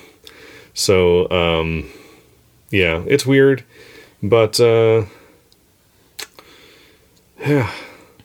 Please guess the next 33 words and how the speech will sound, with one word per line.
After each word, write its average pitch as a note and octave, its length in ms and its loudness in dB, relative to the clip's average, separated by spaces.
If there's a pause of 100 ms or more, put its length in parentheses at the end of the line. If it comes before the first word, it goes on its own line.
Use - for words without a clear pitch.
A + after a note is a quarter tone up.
(140)
it's C#3+ 180 -2
just G#2 160 -6
weird, D#2 360 -4
and F2 560 -2
it's G2+ 200 -2
really F#2+ 240 2
unfortunate, E2 680 -2
and F2+ 500 -4
for G2 140 0
anyone F#2+ 260 2
who's F2 120 -4
been F2+ 160 0
affected E2+ 520 -4 (140)
by E2 220 -2
it, E2+ 160 -2 (1300)
um, D#2+ 460 -6 (840)
I'm F2 160 -2
really D#2+ 200 -2
sorry, D2+ 540 -6 (140)
and, D#2 480 -6 (120)
you E2+ 100 -2
know, D#2 200 -4
it's - 160 -6
just, - 200 -4
we G2 80 -2
just F#2+ 180 -2
gotta F2+ 160 2
s-, - 280 -6 (880)
gotta A2+ 140 2
support A2+ 360 2
each G#2+ 140 -2
other, A2 320 4
and, E2+ 500 -2